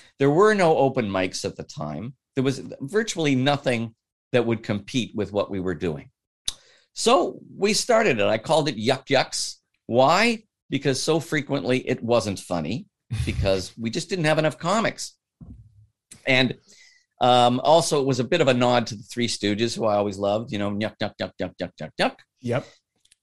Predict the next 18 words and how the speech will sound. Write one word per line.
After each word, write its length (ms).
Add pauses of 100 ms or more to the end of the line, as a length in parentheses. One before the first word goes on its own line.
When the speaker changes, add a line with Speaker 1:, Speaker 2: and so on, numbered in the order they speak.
(160)
Speaker 1:
And, 440
um, 540
for 60
the 80
first 280
eight 200
weeks, 300
it 80
limped 240
along. 420
It 80
was, 160
it 180
ha-, 300
it 100
held 300
about 200
a 180